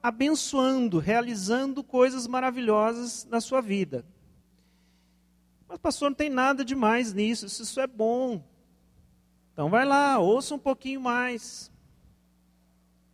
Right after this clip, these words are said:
Olha essa frase, verso trinta, lá na frente. "Acaso não é esta a grande Babilônia que eu construí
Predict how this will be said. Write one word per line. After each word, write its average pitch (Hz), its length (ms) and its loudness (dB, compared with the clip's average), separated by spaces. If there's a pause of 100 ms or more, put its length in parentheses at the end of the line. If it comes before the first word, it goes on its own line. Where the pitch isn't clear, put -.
(1700)
Olha 247 220 2
essa 247 160 -2
frase, 226 480 0
verso 220 360 -2
trinta, 233 540 -2
lá 220 160 0
na 294 120 0
frente. 196 680 -2 (2500)
"Acaso 247 800 0 (640)
não 339 320 4
é 247 120 4
esta 240 760 -2 (400)
a 208 120 2
grande 254 520 -2
Babilônia 208 680 2
que 214 100 -2
eu 202 60 6
construí 208 800 -2